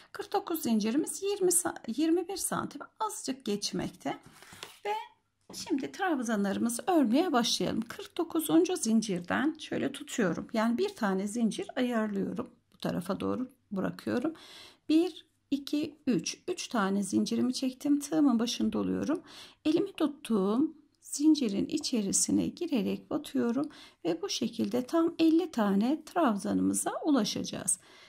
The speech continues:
Zincirlerimizi birer birer örelim ve sıramızın başına gelelim. Tıpkı önümüzde ördüğümüz sıra üzerine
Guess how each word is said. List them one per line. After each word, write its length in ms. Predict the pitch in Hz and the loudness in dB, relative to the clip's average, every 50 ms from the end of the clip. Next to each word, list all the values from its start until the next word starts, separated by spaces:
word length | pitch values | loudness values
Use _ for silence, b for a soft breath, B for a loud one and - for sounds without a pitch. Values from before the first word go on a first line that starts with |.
| B B B | B B B
Zincirlerimizi 960 | - - 480 440 415 349 302 277 - 220 - - - - - - - 277 269 | -14 -14 -8 -8 -6 -4 -2 -2 -2 -2 -2 -2 -2 -2 -2 -2 -2 -4 -4
birer 380 | 381 392 403 403 392 370 - - | -4 -2 -2 -2 -2 -2 -2 -2
birer 480 | 185 180 - 190 220 285 294 - - - _ _ _ _ _ _ _ _ _ _ _ _ _ _ _ _ _ _ _ _ _ _ _ _ _ _ _ _ _ - 359 | -2 -2 0 0 0 -2 -4 -6 -14 -20 _ _ _ _ _ _ _ _ _ _ _ _ _ _ _ _ _ _ _ _ _ _ _ _ _ _ _ _ _ -8 -2
örelim 520 | 302 240 196 175 175 190 220 302 302 - - _ _ _ _ _ _ _ _ _ _ _ _ _ _ _ _ _ 403 | 0 2 2 2 2 0 0 -2 -4 -6 -12 _ _ _ _ _ _ _ _ _ _ _ _ _ _ _ _ _ -8
ve 60 | 339 | -8
sıramızın 760 | - - 359 339 320 269 226 220 220 220 226 262 302 311 - | -6 -4 2 4 6 6 6 4 2 2 4 4 2 4 2
başına 360 | 320 285 - - 202 233 294 | 0 -2 0 0 0 2 2
gelelim. 520 | 320 320 285 220 180 170 - - - - - | 2 2 2 2 2 0 0 -2 -2 -4 -4
Tıpkı 420 | - - - - - - - - | -10 -10 -10 -8 -8 -8 -6 2
önümüzde 560 | - 330 320 311 262 240 226 - - 214 - - | 6 6 8 8 8 6 4 0 -2 -4 -2 0
ördüğümüz 720 | - 302 285 285 247 233 233 233 233 240 240 262 320 285 | 0 0 2 0 2 0 0 0 2 2 2 2 0 -2
sıra 420 | - - - - 262 339 359 - | -4 -8 -8 -4 -2 -2 0 0
üzerine 560 | - 202 180 208 208 180 185 196 233 302 349 | -2 -4 -2 -2 -4 -2 -2 0 0 0 0